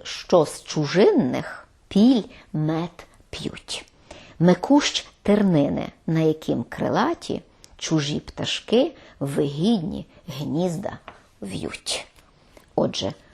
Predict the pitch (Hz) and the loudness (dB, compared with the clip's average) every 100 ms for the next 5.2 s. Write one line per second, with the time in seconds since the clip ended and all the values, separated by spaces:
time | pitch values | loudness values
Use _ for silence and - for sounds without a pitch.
0 | _ 165 147 151 226 320 214 - 165 _ | _ -4 -4 -4 -2 -2 -4 -8 -14 _
1 | _ - 160 151 151 175 - 123 151 _ | _ -8 -4 -4 -2 -4 -6 -12 -14 _
2 | _ _ - - - 135 107 151 - _ | _ _ -10 -6 -4 -4 -6 -10 -16 _
3 | - - - 165 165 160 160 - - 156 | -20 -12 -8 -4 -2 -2 -4 -6 -6 -6
4 | 156 156 170 - - - 160 156 160 170 | -6 -6 -10 -14 -18 -10 -8 -6 -8 -10
5 | - | -12